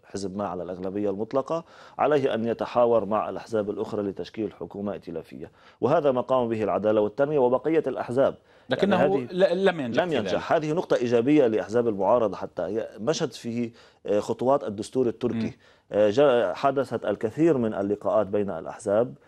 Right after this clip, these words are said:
Speaker 1: ولكن لم تتوصل لنتيجة، لكل منه شروط، آه، يعني كل شروطها، آه،
Speaker 2: طيب.
Speaker 1: لم، آه، يحصل. أما إن لم يحصل العدالة والتنمية على ال-، الأصوات التي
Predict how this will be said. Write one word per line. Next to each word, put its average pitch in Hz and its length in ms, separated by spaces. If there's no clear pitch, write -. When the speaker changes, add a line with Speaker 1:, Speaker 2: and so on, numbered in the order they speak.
Speaker 1:
ولكن 139 360
لم 143 140
تتوصل 104 480
لنتيجة، 104 340
لكل 139 340
منه 110 240
شروط، 104 400
آه، 92 340
يعني 90 200
كل 95 300
شروطها، 107 580
آه، 110 100
Speaker 2:
طيب. 123 260
Speaker 1:
لم، 135 420
آه، 98 240
يحصل. 95 260
أما 156 320
إن 110 260
لم 117 340
يحصل 139 240
العدالة 107 240
والتنمية 101 320
على 113 200
ال-، 90 1000
الأصوات 107 380
التي 101 100